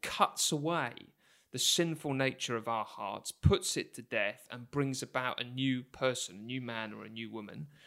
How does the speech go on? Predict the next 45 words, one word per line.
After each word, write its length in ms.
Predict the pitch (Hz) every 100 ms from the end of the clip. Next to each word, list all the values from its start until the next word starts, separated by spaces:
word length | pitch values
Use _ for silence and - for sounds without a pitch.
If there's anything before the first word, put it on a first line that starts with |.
| - - _
And 140 | 135 156
then 140 | 220
verse 180 | 202 -
twelve, 220 | 131 117 - _
"Having 380 | - 170 165 151
been 320 | 156 147 127 -
buried 500 | 180 208 208 156 143
with 160 | 131
him 180 | - 131
in 120 | 135 135
baptism, 760 | 170 - - 123 - 104 165 _ _ _ _ -
in 160 | 156 156
which 220 | 170 -
you 80 | 156
were 80 |
also 360 | 156 156 139 147
raised 680 | 127 131 165 208 220 196 -
with 160 | 131
him 160 | - 110
through 200 | - 160
your 180 | 160 156
faith 380 | 143 123 107 -
in 80 | 123
the 80 | 117
working 400 | 143 165 151 127
of 120 | -
God 300 | 113 104 107
who 80 | 127
raised 340 | 120 120 120
him 80 | 131
from 140 | 120 113
the 60 | 113
dead." 380 | 160 160 123 - - - - -
So 200 | - -
now 240 | 139 165 220
we're 120 | 202
seeing 340 | 143 - 135 127
that, 180 | -
that, 220 | 139 135 -
that, 260 | 139 - - -
that 280 | 113 139 -
baptism 880 | 202 - - - 120 104 73 113 - -
and 160 | 131
faith 680 | - - - 180 80 147 - -
and 260 | 139 135